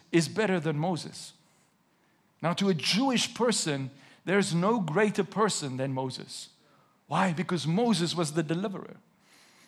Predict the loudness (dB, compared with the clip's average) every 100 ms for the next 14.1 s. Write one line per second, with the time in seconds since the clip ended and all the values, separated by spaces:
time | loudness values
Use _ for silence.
0 | _ 0 4 4 4 2 0 -4 0 2
1 | 2 0 -6 -4 0 2 2 -2 -8 -4
2 | 2 4 4 4 6 6 4 2 0 2
3 | 0 -2 -10 -20 _ -20 _ _ _ 0
4 | 4 6 6 4 2 0 0 0 0 -2
5 | -2 0 2 0 -4 -10 -20 _ -4 2
6 | 2 2 -4 -14 -20 -14 2 2 4 2
7 | 0 0 -2 -2 -6 -4 -2 -2 -4 -10
8 | -10 -10 -4 0 2 2 2 2 0 -4
9 | 0 0 -2 -4 -12 -20 -2 0 0 -2
10 | 0 2 2 0 0 0 -4 -2 0 2
11 | 0 -6 -16 -14 -10 -4 0 0 0 0
12 | 0 0 0 -2 -4 -4 -6 -2 -2 -2
13 | -4 -2 0 2 0 0 -2 0 -2 -4